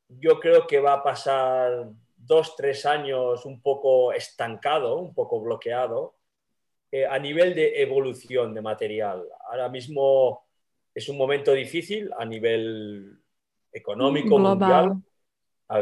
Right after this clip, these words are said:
Speaker 1: a nivel global, sobre todo materiales. Eh, ahora mismo muchos proyectos están parados,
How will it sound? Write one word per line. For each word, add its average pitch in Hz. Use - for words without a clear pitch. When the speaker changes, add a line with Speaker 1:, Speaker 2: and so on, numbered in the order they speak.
Speaker 1:
a -
nivel 117
global, 117
sobre 139
todo 165
materiales. 127
Eh, 107
ahora 139
mismo 156
muchos 180
proyectos 147
están 120
parados, 127